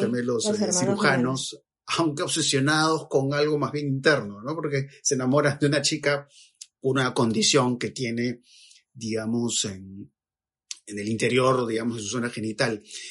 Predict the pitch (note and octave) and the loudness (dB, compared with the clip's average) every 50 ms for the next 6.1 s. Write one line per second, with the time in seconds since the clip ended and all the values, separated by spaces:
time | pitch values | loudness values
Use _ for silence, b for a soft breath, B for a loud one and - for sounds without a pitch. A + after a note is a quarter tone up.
0 | B B B _ - A#2+ A2 G#2 G2+ G2+ G2+ G2 G2+ G2 - - A2 A2 - C3+ | B B B _ -12 -10 -10 -10 -10 -10 -10 -10 -12 -12 -10 -8 -8 -4 0 2
1 | B2+ B2 B2 B2 B2+ G#2+ - _ _ - A#2 A2 - A#2 A2+ G#2+ G#2+ C3 B2+ B2 | 2 2 2 0 -2 -4 -6 _ _ -8 -6 -6 -4 -4 -4 -2 -2 -2 0 0
2 | A#2+ - B2 A#2+ B2+ A#2 G#2+ - - A#2+ C3+ B2+ A#2 A2+ - - _ _ _ _ | -2 -2 0 0 0 0 0 0 2 4 4 4 4 2 -2 -8 _ _ _ _
3 | _ - - A3 A3+ A#3+ B3+ B3+ B3 - B3 G#3 G3 G3 A3 B3 B3 C3+ A#2+ A2 | _ -2 2 4 6 6 6 6 4 2 2 4 6 6 6 4 4 2 2 2
4 | C#3+ A#2+ A2 A2+ - - D3 C3+ C3 C3 B2+ B2 B2 A#2+ A#2 A#2 G#2 A2 B2 A#2 | 2 2 2 0 2 4 6 6 6 6 4 2 2 0 0 -2 -2 -4 -4 -2
5 | A2+ A2+ A2+ A2 G#2+ G#2 G#2 - A#2 A2+ A2 A2 A2+ A2 A2 - - A2+ G#2 G2+ | -2 -2 -2 -4 -4 -6 -8 -6 -6 -4 -4 -4 -6 -6 -6 -6 -6 -8 -8 -10
6 | _ | _